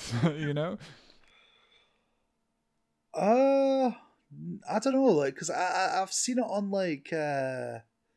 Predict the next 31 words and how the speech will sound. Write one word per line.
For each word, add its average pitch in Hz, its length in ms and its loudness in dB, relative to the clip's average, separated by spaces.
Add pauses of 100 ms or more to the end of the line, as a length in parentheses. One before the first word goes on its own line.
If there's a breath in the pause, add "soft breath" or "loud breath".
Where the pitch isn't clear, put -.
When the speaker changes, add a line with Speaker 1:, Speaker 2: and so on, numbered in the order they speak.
(760)
Speaker 2:
Steam 190 560 -4
pages 147 480 2
before 165 440 -6
and 170 100 -8
been 180 140 -6
like, 180 200 -4
"Oh, 233 140 -2
that 254 100 0
looks 180 280 -4
mildly 135 640 -4
interesting," 143 880 -6
but, 143 100 -8
like, 143 340 -6 (100)
I've 139 180 -10
never, 156 420 -2 (920)
I've 135 120 -2
never 202 320 4
wanted 147 260 0
to - 60 -20 (100)
take 135 140 -8
the - 60 -18
plunge. 131 520 -2 (300 loud breath)
The 151 60 -2
only 208 120 2
reason 165 220 4
I 139 60 0
did 139 200 -2
here 165 260 0
is 139 120 -2
'cause 127 320 -6 (220)
I've, 123 300 -8